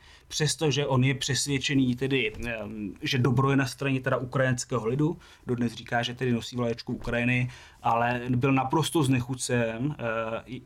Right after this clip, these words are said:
když viděl teda, eh, jednak neprofesionalitu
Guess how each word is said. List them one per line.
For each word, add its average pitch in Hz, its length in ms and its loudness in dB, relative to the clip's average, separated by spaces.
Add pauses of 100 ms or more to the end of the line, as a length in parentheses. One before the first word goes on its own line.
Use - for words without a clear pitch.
když 131 320 0
viděl 131 340 2
teda, 139 440 0
eh, 120 180 -2
jednak 143 320 0
neprofesionalitu 135 1040 0